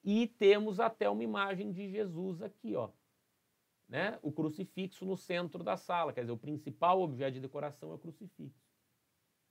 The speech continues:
Olha todas, toda a simbologia, né, a valorização do trabalho, a valorização da família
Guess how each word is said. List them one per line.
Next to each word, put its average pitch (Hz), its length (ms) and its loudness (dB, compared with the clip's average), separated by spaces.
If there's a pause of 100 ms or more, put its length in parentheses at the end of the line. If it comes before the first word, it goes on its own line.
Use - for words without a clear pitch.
(140)
Olha 156 220 4
todas, 165 480 0 (320)
toda 160 200 4
a - 20 2
simbologia, 143 760 4
né, 123 80 0
a 127 60 2
valorização 131 560 0
do 135 80 -2
trabalho, 135 520 0
a 120 40 0
valorização 117 580 -6
da 120 100 -8
família 123 640 -8